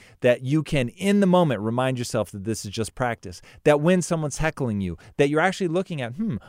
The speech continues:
are they right about something?" Or if they're giving you that kind of negative feedback live, can you play with it? Can you do something with it that's funny? Can you control your emotions? Can you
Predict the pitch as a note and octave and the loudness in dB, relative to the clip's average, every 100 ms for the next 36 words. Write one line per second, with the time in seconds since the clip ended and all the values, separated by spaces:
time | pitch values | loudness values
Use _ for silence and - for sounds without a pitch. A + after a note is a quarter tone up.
0 | - A#2 A2 F#2+ G#2 C3 F#3 F3 G#3+ A3 | -4 -2 -2 0 0 0 -4 -4 -6 -6
1 | B3 - A3 C4+ G#3+ G#3 - - F3 - | -8 -4 4 6 6 2 -10 -2 -2 4
2 | F3 D#3+ D3 - _ C#3+ G3 G3+ F#3+ F3 | 6 6 4 0 _ 2 2 2 2 0
3 | D#3 E3 D#3 D#3 D3+ C#3+ E3+ D3 C#3+ C#3 | 0 -4 -2 -2 -2 -2 -4 2 2 2
4 | - _ _ - C#3+ A3+ G3+ C#3 _ E3 | -6 _ _ 0 2 4 4 2 _ 0
5 | D#3+ F3 - G3+ C4 D#3 F2 - D#3 D3+ | 2 0 2 2 2 -4 -8 -2 0 2
6 | E3+ C#3+ A3+ B3 E3+ A#2 G#2 G2 G#2 G2 | -2 0 -2 0 -4 -4 -6 -4 -6 0
7 | B2 - - A3 A#2+ - - - D#3+ D#3+ | -2 -2 -6 -4 -4 -8 -6 0 2 2
8 | E3+ E3 - - F3+ F3+ F3 F3+ F3+ G#3 | 0 -2 -4 0 2 2 2 0 2 0
9 | G3 G2+ F2 - _ - F#3+ G3+ F#3+ F3+ | -2 -6 -8 -14 _ 0 2 2 2 2
10 | D#3+ | 2